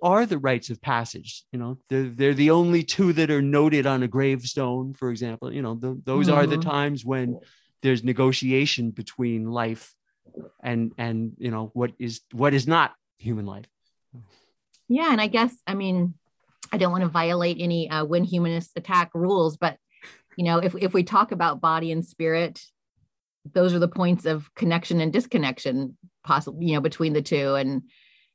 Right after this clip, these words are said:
Speaker 2: and so, uh, whether there's anything before or after we come in or out of the world, that the details of that don't concern me, but it's fun to,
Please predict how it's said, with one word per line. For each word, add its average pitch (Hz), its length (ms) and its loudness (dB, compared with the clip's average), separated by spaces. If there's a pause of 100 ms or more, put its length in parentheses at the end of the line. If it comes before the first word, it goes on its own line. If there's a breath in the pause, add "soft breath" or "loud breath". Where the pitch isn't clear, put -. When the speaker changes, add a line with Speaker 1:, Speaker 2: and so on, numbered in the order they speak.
(140)
Speaker 2:
and 156 220 -2
so, 147 580 0
uh, 131 360 -4 (880)
whether 160 260 2
there's 156 160 2
anything 175 360 2
before 165 420 0
or 151 40 0
after 160 440 -2
we 160 120 -4
come 156 220 -4
in 160 140 -2
or 156 80 -2
out 165 140 2
of 170 60 2
the 156 80 2
world, 147 480 0 (460)
that 196 360 2 (1200 soft breath)
the 190 80 0
details 208 380 4
of 180 60 0
that 170 160 2
don't 175 180 0
concern 196 500 -2
me, 165 180 2
but 143 300 -2 (420)
it's 170 240 -6
fun 170 580 0
to, 147 500 -2